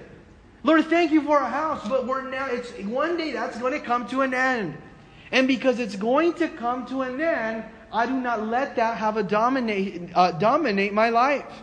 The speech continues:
Uh, because I'm not called to live for this world. I'm called to live for the Lord. You see, our roots in our life should go deep in God's word. They should not go deep in this world.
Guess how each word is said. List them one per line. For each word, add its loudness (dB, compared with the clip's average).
Uh, -6
because 0
I'm 0
not 0
called 2
to -2
live 2
for -8
this -6
world. 4
I'm 0
called 0
to -2
live 0
for -10
the -4
Lord. -4
You -4
see, -6
our 2
roots -2
in -4
our 0
life 0
should -2
go 0
deep -8
in -8
God's -4
word. -8
They -6
should -10
not -6
go -6
deep -8
in -6
this -4
world. -4